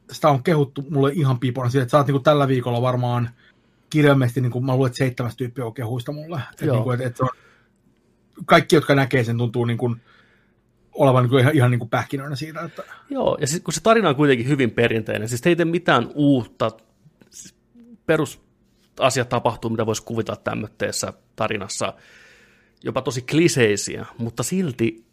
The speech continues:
Speaker 2: se onnistuu vaan sillä omalla charmillaan ja niillä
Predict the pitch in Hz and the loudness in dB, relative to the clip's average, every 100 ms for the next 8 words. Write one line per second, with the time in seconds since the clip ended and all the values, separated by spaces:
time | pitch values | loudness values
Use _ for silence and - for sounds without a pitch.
0 | _ _ - 113 135 123 110 - - 98 | _ _ -12 -4 -2 -2 -4 -8 -12 -12
1 | 101 104 101 - 117 139 139 104 - 120 | -8 -8 -10 -10 -8 -6 -6 -8 -4 -4
2 | 110 104 92 85 - 90 92 | -4 -10 -12 -10 -10 -10 -12